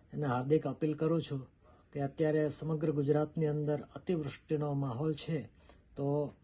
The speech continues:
આજુબાજુમાં જ્યાં જરૂર જણાય ત્યાં આપણે સૌ મંદિરો, સંસ્થાઓએ સેવામાં સહાયક બનવું. ખાસ કરીને આજે જન્માષ્ટમીનું પર્વ ઉજવવા માટે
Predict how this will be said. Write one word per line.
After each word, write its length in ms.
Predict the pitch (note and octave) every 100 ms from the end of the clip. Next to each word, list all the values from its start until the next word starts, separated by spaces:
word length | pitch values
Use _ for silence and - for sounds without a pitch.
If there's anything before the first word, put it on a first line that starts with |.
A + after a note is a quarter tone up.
| C#3
આજુબાજુમાં 1080 | C3+ D#3 D3+ D3+ C#3+ D#3+ D#3 D#3 E3 E3+ A#2
જ્યાં 260 | C#3 C#3+
જરૂર 300 | B2+ C#3 D3+
જણાય 440 | C3+ D3 D#3 D#3 D#3+ - _ -
ત્યાં 160 | C#3
આપણે 280 | C#3 C#3+ D#3
સૌ 320 | D3 - D#3+
મંદિરો, 520 | C#3+ C#3 D3 D3+ D3+ D3
સંસ્થાઓએ 760 | - C#3+ B2+ - D#3+ D#3 D3+
સેવામાં 520 | C#3 C#3+ C#3+ D3 D3
સહાયક 480 | C3 - C3 D3 D#3
બનવું. 420 | D3 D#3+ E3 E3 - - - - - - - - _ _ _ _ -
ખાસ 340 | D#3 E3 -
કરીને 280 | - E3 E3+
આજે 480 | D#3+ D3+ C#3+ D#3+ D#3
જન્માષ્ટમીનું 1000 | B2+ C3+ D3+ E3 - E3 D#3+ E3 D#3 -
પર્વ 400 | F3 F#3+ D#3 G2+ - - _ _ _ _ _ - - _ _ _
ઉજવવા 440 | F3 D3 E3 E3 D#3+
માટે 500 | D#3 D3 D3 G2+